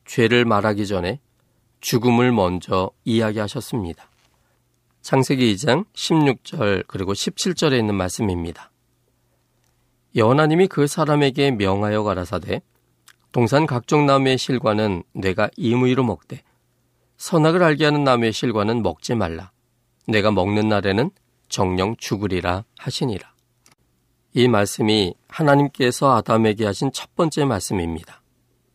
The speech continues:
근데 이 말씀 속에는 "선악과를 먹으면 그것이 죄야"라고 말씀하지 아니하시고, 선악과를 먹음으로 하나님의 관계를 거절하는 선택을 하게 되면 그 결과가 죽음이라는 것을 말씀하고 계십니다.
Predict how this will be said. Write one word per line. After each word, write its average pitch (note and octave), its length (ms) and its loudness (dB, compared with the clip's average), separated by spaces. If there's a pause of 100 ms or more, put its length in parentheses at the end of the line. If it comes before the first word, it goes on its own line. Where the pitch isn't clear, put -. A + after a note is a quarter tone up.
(800)
근데 C#3 200 0
이 F#3 80 6
말씀 D3+ 360 2
속에는 G#2+ 520 -2 (840)
"선악과를 E3+ 600 0
먹으면 B2+ 540 2
그것이 G#2+ 440 -4
죄야"라고 G2+ 1120 -2
말씀하지 B2 640 0
아니하시고, G#2 640 -2 (840)
선악과를 D3+ 640 2
먹음으로 G#2 640 0 (300)
하나님의 C#3 560 2
관계를 G2+ 540 -2
거절하는 A2 520 0
선택을 C3 480 -4
하게 C3 200 -2
되면 G#2+ 340 -2 (500)
그 D#3 320 2
결과가 G#2 640 -2
죽음이라는 G#2 760 -2
것을 F2+ 360 -2
말씀하고 F2 520 -6
계십니다. F#2+ 600 -8